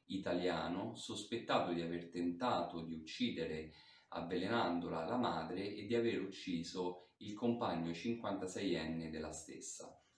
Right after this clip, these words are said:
Il tutto è accaduto nella tarda serata di ieri a Casalecchio di Reno,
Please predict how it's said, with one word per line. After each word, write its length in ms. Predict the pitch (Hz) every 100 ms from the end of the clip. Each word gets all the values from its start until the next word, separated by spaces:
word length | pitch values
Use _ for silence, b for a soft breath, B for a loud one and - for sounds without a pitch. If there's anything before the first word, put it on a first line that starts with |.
| b b
Il 160 | - 92
tutto 400 | 139 - - 92
è 100 | 87
accaduto 760 | 87 85 95 90 123 98 - 85
nella 520 | 82 82 82 82 -
tarda 360 | 113 104 - 82
serata 440 | 92 90 92 82
di 180 | 82 85
ieri 460 | 101 117 123 131 -
a 100 | -
Casalecchio 500 | 82 85 80 - 82
di 140 | 85
Reno, 540 | 92 82 85 95 -